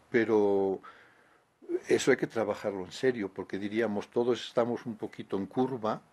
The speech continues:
en esto de la moralidad, porque afecta a las instituciones. La Iglesia Católica está afectada por todo un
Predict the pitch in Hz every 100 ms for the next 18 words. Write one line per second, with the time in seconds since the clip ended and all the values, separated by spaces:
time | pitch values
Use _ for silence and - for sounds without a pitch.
0 | _ - - - 110 117 - 117 110 104
1 | 101 98 101 98 107 113 - - - 104
2 | - 143 131 98 - 98 - - 90 -
3 | - - 113 101 113 - - - 127 131
4 | - 104 - - 98 - 92 - - -
5 | 98 92 - - - - - _ - 95
6 | 92 - 123 143 139 123 117 110 104 104
7 | - - - - - 117 117